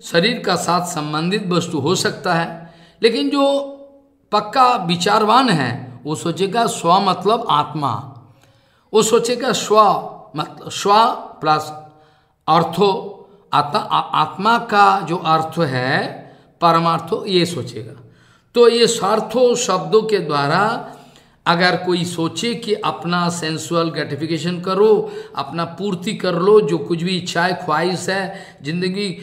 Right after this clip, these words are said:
कर लो, मजा ले लो, तो ये हो गया छुट्टी। ये कभी जो धर्मों का target लेके अब शुरू किया था, आप ही जानो, तो general धर्म भी हो, तो फिर still it is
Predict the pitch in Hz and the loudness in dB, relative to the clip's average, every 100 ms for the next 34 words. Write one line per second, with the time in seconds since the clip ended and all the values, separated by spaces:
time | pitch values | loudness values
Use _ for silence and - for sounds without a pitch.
0 | - - 240 302 311 262 165 92 - - | -16 -2 0 2 2 2 0 -4 -12 -18
1 | - _ - 165 214 247 247 262 311 233 | -20 _ -4 0 4 4 6 4 6 4
2 | 135 - - - - _ - 202 180 147 | 2 -4 -12 -18 -20 _ 2 4 4 4
3 | 147 160 160 156 160 - 160 - - _ | 2 2 0 -2 -8 -8 -12 -14 -20 _
4 | _ _ _ _ _ _ 175 175 165 170 | _ _ _ _ _ _ -2 2 0 0
5 | 220 226 - - - - 135 160 185 143 | -2 -4 -10 -18 -20 -20 -4 0 0 0
6 | 160 185 196 - 202 175 165 165 190 190 | 0 0 -2 0 -2 0 0 0 0 0
7 | 185 190 170 156 170 170 170 165 160 147 | 0 0 -2 -2 -2 -2 -2 -2 -2 -4
8 | 139 143 139 143 147 170 151 147 139 - | -4 -6 -6 -4 -4 -4 -2 -4 -6 -10
9 | - - _ _ _ - 170 147 156 196 | -18 -20 _ _ _ -4 -4 -2 0 2
10 | 247 190 208 240 240 220 143 131 117 - | 2 2 2 2 2 2 0 -2 -6 -12
11 | - - - - 254 277 202 - 294 302 | -20 -16 -14 -8 -4 -4 -4 -6 -4 -4
12 | 175 185 | -2 -2